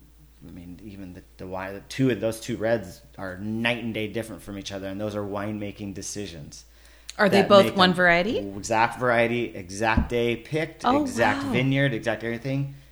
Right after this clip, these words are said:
Speaker 1: You, if I told you that, hadn't told you that, and you tried those,
Speaker 2: Uh-huh.
Speaker 1: you would be like, "What are these?"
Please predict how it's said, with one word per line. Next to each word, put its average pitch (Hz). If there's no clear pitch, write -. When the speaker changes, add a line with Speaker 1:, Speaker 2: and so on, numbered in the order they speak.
Speaker 1:
You, 143
if 117
I 123
told 127
you 117
that, 113
hadn't 127
told 139
you 143
that, 143
and 113
you 113
tried 123
those, 135
Speaker 2:
Uh-huh. 190
Speaker 1:
you 110
would 90
be 98
like, 90
"What 135
are 117
these?" 90